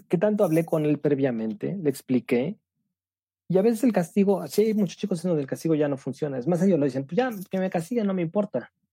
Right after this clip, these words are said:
Y me quitan pantallas y no me importa. Y no me dejan ir con los amigos y no me importa". A la, a la mayoría les duelen mucho los amigos, poder salir.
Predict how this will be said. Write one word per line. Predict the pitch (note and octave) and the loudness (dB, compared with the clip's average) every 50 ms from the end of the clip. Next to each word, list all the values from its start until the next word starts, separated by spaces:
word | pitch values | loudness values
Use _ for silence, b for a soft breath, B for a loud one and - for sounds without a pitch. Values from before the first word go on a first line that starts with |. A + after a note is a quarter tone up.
| _ _ _ _ _ _ _ _ _ _ _ _ - | _ _ _ _ _ _ _ _ _ _ _ _ -2
Y | F3 | 0
me | F3 F#3 E3+ | 0 2 2
quitan | A#3 A3+ C4 A#3+ G#3 | 0 0 0 0 0
pantallas | F#3 E3 D3 - F3+ G3 G#3+ G3+ E3 - - | -2 -2 0 0 0 0 0 0 -2 -4 -6
y | D3+ | -4
no | D3+ E3 E3+ | -2 -2 -2
me | E3 D#3+ | -2 -4
importa. | C#3 C3+ - F3 F3+ F3+ F3 - B2 | -4 -4 -2 -2 -2 -2 -2 -6 -4
Y | C3+ | -2
no | F3+ F#3+ | 0 0
me | G#3 | 0
dejan | F#3 F#3 G#3 | 0 0 0
ir | G#3+ G3+ | -2 0
con | - E3+ | 0 -2
los | D#3 B2+ - - | -2 -2 -4 -4
amigos | D3+ E3 F3+ D#3 - - | -4 -2 -2 -2 -4 -4
y | C#3+ | -6
no | C3 C3 | -4 -4
me | C3+ | -4
importa". | C3 C3 F3 D#3 C#3 - - _ _ - | -2 0 -2 -2 -2 -4 -14 _ _ -2
A | - E3 | 0 2
la, | E3+ F#3+ F3 | 2 2 2
a | E3 | 2
la | E3+ E3+ | 4 4
mayoría | F3+ F#3+ G3+ G#3+ B3 C4+ | 4 4 4 4 4 4
les | B3 G#3 E3+ | 2 2 2
duelen | E3 E3 E3 D#3+ | 2 2 2 0
mucho | D3+ C#3+ - E3+ | -2 0 0 -2
los | D3+ - - | -2 -2 -4
amigos, | A#2+ B2+ C3+ A2+ F#2+ - _ _ _ _ _ _ - | -4 -2 -2 -4 -6 -10 _ _ _ _ _ _ -2
poder | C#3+ C#3+ D3 C#3 | 0 0 0 0
salir. | - - C#3 A#2 G2 | 0 -2 -2 -2 -2